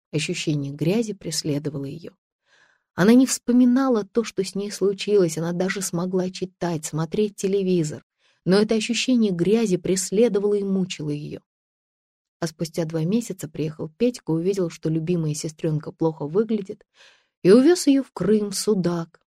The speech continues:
где они с Ириной проводили отпуск. Они кормили ее свежей рыбой и фруктами, заботились о ней, всюду таскали с собой. Купались, загорали дочерно. Однажды Ирина спросила ее тихонечко: "Марточка,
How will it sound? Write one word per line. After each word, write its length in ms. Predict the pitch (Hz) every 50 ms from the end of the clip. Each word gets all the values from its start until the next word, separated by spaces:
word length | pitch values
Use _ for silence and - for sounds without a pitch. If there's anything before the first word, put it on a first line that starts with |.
| _ _ -
где 240 | 180 180 170 196 202
они 240 | 208 202 202 208 202
с 120 | - -
Ириной 440 | 175 170 190 233 277 262 240 233 - _ _ _ _ _ _ _ -
проводили 520 | 165 165 160 170 180 208 269 339 311 254
отпуск. 680 | 214 175 160 156 156 - - - 165 - - _ _ _ _ _ _ _ _ _ _ _ _ _
Они 220 | 165 170 180 170
кормили 440 | 151 - 165 - 175 165 165 160 160
ее 180 | 151 151 156 151
свежей 400 | 156 - 170 151 139 156 147 143
рыбой 340 | 170 233 277 240 202 185 165
и 40 |
фруктами, 600 | 156 - - 165 208 240 240 _ - 170 156 151
заботились 720 | 147 151 156 147 151 160 226 254 - 220 196 185 185 -
о 60 | 185 185
ней, 240 | 180 165 165 165
всюду 360 | - - - 294 277 226 202 -
таскали 480 | - 151 147 - - - 180 190 185
с 100 | 165 -
собой. 440 | - - 160 147 147 143 156 - - _ _ _ _ _ _ _ _ _
Купались, 580 | - 220 247 247 - 370 370 349 302 247 208 175
загорали 520 | 170 175 175 196 240 277 330 311 262 226
дочерно. 760 | 180 156 151 151 214 254 247 - - 196 175 170 170 - - _ _ _ _
Однажды 560 | - 160 170 175 214 269 262 214 175 185 170
Ирина 260 | 175 202 226 214 190
спросила 500 | 180 - - 160 156 156 - - 190 175
ее 160 | 170 160 156 156
тихонечко: 680 | - 156 - - - 160 - 165 - - _ _ _ _ _ _ _ _ _ _ _ _ _ _ _ _
"Марточка, 580 | - 185 185 185 - 165 - - - - - -